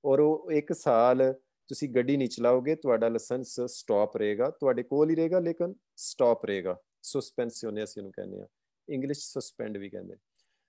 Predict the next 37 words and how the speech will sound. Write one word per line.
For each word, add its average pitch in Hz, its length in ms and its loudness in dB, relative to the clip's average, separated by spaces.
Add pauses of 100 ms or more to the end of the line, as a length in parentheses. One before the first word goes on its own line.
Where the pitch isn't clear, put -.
(140)
ਠੀਕ 190 160 -2
ਹੋ 247 120 4
ਗਿਆ 190 160 8
ਜੀ, 180 220 -2 (120)
ਚਿੱਠੀ 170 340 0
ਆਈ, 175 460 6
ਇੱਕ 180 180 0
ਮਹੀਨੇ 175 260 2
ਦੇ 147 100 2
ਵਿੱਚ 143 260 -2
ਵਿੱਚ 170 140 -2
ਤੁਹਾਨੂੰ 143 240 0
ਚਾਹੀਦਾ 156 400 4
ਜਾ 131 200 4
ਕੇ 135 160 -2
ਲੈਟਰ 123 320 2
ਜਮ੍ਹਾਂ 131 320 -2
ਕਰਾ 139 240 4
ਦੇ-, 131 140 -2
ਅਹ, 117 200 2
ਫਾਈਲ 120 320 2
ਜਮ੍ਹਾਂ 143 260 0
ਕਰਾ 160 220 4
ਦੇਣੀ। 170 280 0 (400)
ਫਿਰ 240 160 4
ਉਸ 208 120 4
ਤੋਂ 190 120 -8
ਬਾਅਦ 185 140 8
ਬੇਸ਼ੱਕ 180 280 4
ਤਿਆਰੀ 143 320 4
ਕਰਦੇ 135 300 0
ਰਹੋ 135 120 0
ਦੋ 127 240 0
ਮਹੀਨੇ, 113 260 -2
ਚਾਰ 101 300 0
ਮਹੀਨੇ। 90 260 -10 (1000)
ਲੇਕਿਨ 175 440 4